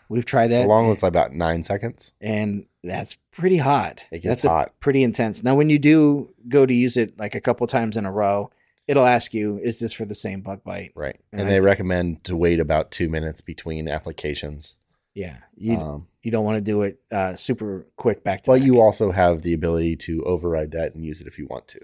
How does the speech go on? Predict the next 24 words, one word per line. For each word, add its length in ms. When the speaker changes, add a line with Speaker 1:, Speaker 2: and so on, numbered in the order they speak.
Speaker 1:
Mm-hmm. 360
Speaker 2:
So. 280
Speaker 1:
This 160
thing 360
comes 400
with 320
a, 720
like, 120
a 80
hole 520
kind 160
of 100
cutout 340
so 100
you 60
can 100
put 140
it 60
on 120
a 40
keychain. 480
Speaker 2:
That's 220
nice. 480
Speaker 1:
Yeah. 280